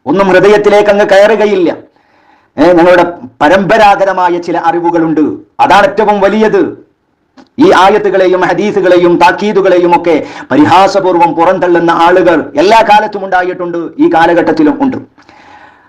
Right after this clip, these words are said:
എന്നാൽ അത്തരം ആളുകൾക്ക് റഹ്മാനായ റബ്ബിൽ നിന്നുള്ള സൃഷ്-, ശിക്ഷക്ക്, ശക്തമായിരിക്കുന്ന ശിക്ഷക്ക്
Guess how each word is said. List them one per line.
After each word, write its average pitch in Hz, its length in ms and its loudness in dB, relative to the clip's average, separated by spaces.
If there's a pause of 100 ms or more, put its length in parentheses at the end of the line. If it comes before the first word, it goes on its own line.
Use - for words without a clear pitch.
(100)
എന്നാൽ 202 340 2 (180)
അത്തരം 208 360 -2
ആളുകൾക്ക് 202 480 0
റഹ്മാനായ 202 540 2
റബ്ബിൽ 190 320 0
നിന്നുള്ള 196 340 0
സൃഷ്-, 170 480 -8
ശിക്ഷക്ക്, 175 580 0 (180)
ശക്തമായിരിക്കുന്ന 180 840 0
ശിക്ഷക്ക് 175 560 -4